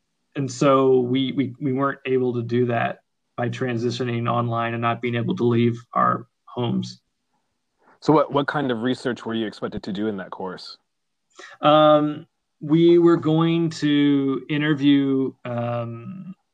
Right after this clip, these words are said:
Speaker 1: local residents about the Wakarusa wetlands.
Speaker 2: Ah, okay.
Speaker 1: Yeah,
Speaker 2: So
Speaker 1: 'cause it was a combined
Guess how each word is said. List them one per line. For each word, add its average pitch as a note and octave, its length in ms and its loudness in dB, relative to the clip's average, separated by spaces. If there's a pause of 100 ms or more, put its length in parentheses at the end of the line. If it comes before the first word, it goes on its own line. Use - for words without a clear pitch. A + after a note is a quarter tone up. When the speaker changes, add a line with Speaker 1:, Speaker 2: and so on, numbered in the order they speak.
(140)
Speaker 1:
local C3+ 500 2
residents C3+ 840 -2 (380)
about B2 800 2 (200)
the B2 340 -2
Wakarusa B2 680 0
wetlands. C3 680 -6 (360)
Speaker 2:
Ah, A2+ 1000 -4
okay. F#2 400 -6 (680)
Speaker 1:
Yeah, B2 280 -2
Speaker 2:
So - 20 -8
Speaker 1:
'cause D3 160 4
it F3 60 8
was F3+ 160 6
a - 60 -2
combined E3 540 0